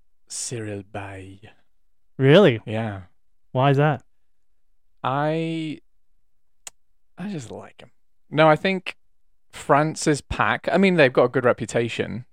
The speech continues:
Speaker 1: but I think he, he, he does, he does the scrummaging really well anyway, but I,
Speaker 2: Mm-hmm.
Speaker 1: I like him around the field as well.
Speaker 2: Yeah.
Speaker 1: And he's one of the few props who didn't just look exhausted as well. He looked, like, hungry. He looked excited.
Speaker 2: Mm-hmm.
Speaker 1: He was involved in some of the most exciting games this year.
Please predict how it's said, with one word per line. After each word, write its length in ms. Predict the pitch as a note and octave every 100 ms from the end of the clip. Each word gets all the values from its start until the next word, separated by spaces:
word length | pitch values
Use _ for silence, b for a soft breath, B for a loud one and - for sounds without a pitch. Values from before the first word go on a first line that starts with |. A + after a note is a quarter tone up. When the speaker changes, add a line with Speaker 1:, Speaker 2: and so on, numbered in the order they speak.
| _
Speaker 1:
but 120 | B2+
I 80 | A2+
think 300 | - C3 A#2
he, 600 | C3 B2 B2 A#2+ A#2 A2+ -
he, 180 | C#3 C3+
he 120 | D3
does, 320 | D3 F3 D#3+
he 120 | - D3
does 220 | D#3+ E3+
the 100 | E3+
scrummaging 560 | - C#3+ A#2+ A#2 A#2+
really 240 | A#2 A#2 A2+
well 220 | A2 G#2
anyway, 380 | G2+ A2 C3 D#3
but 160 | C#3+
I, 100 | -
Speaker 2:
Mm-hmm. 120 | C3+ B2+
Speaker 1:
I 60 |
like 260 | C3+ D3 -
him 80 | D3+
around 220 | C3 B2
the 60 |
field 360 | - - A#2 B2
as 120 | C3
well. 340 | C3 C3+ F3 - b
Speaker 2:
Yeah. 180 | C#3 C#3
Speaker 1:
And 80 |
he's 120 | D#3+ C#3+
one 140 | D3+
of 80 | F3
the 80 | F3+
few 260 | - D#3
props 420 | D#3 - C3 -
who 80 | -
didn't 240 | B2 C3+ A#2
just 200 | C3 -
look 220 | A2+ -
exhausted 760 | A2 A2 A2 A2 - G2 -
as 140 | - G#2
well. 180 | G#2 G2+
He 100 | B2
looked, 220 | B2+ -
like, 220 | G#2+ G#2
hungry. 540 | - C3 B2+ B2 A#2 A2+
He 80 | A2+
looked 200 | A2 -
excited. 640 | - A#2+ A2+ G#2+ G#2+ G2+
Speaker 2:
Mm-hmm. 340 | E3+ D3 B2+
Speaker 1:
He 60 | -
was 100 | A#2
involved 320 | A#2 A#2 A#2
in 60 | A#2
some 200 | - A#2
of 40 |
the 60 | A2
most 200 | A2 -
exciting 400 | B2+ - A2+ A2
games 280 | G#2+ A2 G#2+
this 180 | A2 -
year. 300 | G#2+ G#2+